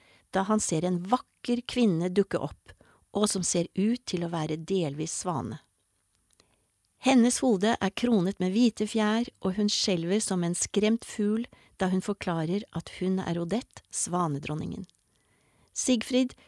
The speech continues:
blir som hypnotisert av Odettes skjønnhet og sårbarhet, og han forsikrer henne om at han kun har gode hensikter. Odette forteller ham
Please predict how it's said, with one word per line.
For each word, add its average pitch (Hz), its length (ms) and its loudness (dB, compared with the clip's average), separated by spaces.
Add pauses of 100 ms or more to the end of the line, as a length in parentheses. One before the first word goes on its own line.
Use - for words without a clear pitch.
(140)
blir 214 160 4
som 208 160 0
hypnotisert 202 960 0
av 185 160 0
Odettes 175 400 -2
skjønnhet 170 520 -2 (240)
og 214 240 2
sårbarhet, 165 760 -2 (300)
og 185 80 2
han 214 160 2
forsikrer 185 400 -2
henne 175 240 0
om 196 200 0 (480)
at 175 180 -6
han 170 120 -2 (100)
kun 240 320 2 (200)
har 185 160 0
gode 160 320 -4
hensikter. 170 540 -10 (1300)
Odette 254 300 4
forteller 185 440 -2
ham 180 220 -2